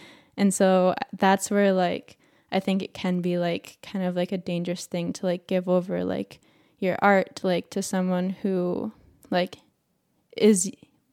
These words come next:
using it for the wrong reasons or, like, using you for the wrong reasons in, in a way.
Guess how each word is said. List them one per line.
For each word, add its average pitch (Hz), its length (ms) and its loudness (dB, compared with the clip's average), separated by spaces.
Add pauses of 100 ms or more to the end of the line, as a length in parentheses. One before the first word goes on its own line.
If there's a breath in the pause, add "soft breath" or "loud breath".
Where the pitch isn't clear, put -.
(120)
using 214 640 4
it 220 140 2
for 208 120 2
the 196 140 6
wrong 185 260 2
reasons 196 640 2
or, 185 120 2
like, 185 260 2
using 190 440 2
you 180 140 0
for 180 160 -2
the 175 100 4
wrong 180 240 -2
reasons 185 520 -4
in, 254 140 -4
in 208 120 0
a 202 80 -2
way. 208 260 -4